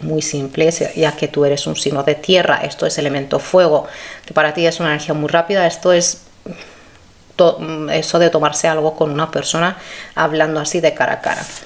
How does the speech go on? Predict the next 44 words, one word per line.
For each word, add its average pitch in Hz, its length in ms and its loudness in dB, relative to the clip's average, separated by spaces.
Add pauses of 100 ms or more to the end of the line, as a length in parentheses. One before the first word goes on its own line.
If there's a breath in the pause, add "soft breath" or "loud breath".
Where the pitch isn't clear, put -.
¿vale? 165 300 0 (500 loud breath)
El 170 140 4
cinco 190 500 4
de 165 120 4
bastos, 139 480 2
¿por 151 340 2
qué 165 180 2
se - 120 -4
está 147 180 -2
dando 170 300 0
con 226 120 4
el 214 120 4
fin 214 180 2
de 196 100 4
clarificar 170 680 0
una 160 240 -2
pelea, 170 320 4
una 165 160 -2
discusión 190 800 0
o 175 80 -2
sencillamente 151 720 0
que 143 100 -2
te 139 140 -2
dio 143 340 4
esa - 160 -2
sensación 170 580 0
de 151 80 -2
que - 100 -2
esta 143 200 -2
persona 151 300 -6
pues - 240 -8
no 151 120 -2
te 143 140 -2
colaboraba 131 680 0 (400 loud breath)
en 147 180 0
casa 147 540 -2
o 139 80 -4
tu - 100 -10
trabajo 143 500 2
o 143 520 -2
en 147 60 -2
algún 147 200 0
asunto 147 380 -2
judicial, 143 720 0